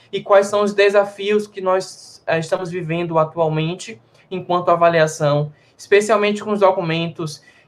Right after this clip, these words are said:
e eu vou utilizar um termo que o professor Jansen Felipe trabalha, que são os documentos reguladores da educação,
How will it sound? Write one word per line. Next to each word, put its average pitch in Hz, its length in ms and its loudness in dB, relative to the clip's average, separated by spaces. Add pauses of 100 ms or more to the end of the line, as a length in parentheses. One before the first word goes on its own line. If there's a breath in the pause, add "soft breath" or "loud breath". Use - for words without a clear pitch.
e 170 60 -2
eu 170 60 0
vou 185 120 2
utilizar 180 340 2
um 170 40 -6
termo 185 320 0
que 190 80 -4
o 185 40 -2
professor 170 440 -6
Jansen 170 320 -4
Felipe 170 320 -6
trabalha, 170 420 2
que 180 80 -8
são 175 100 -4
os 160 60 -4
documentos 170 540 -4 (180 soft breath)
reguladores 196 880 4
da 170 120 4
educação, 170 760 -2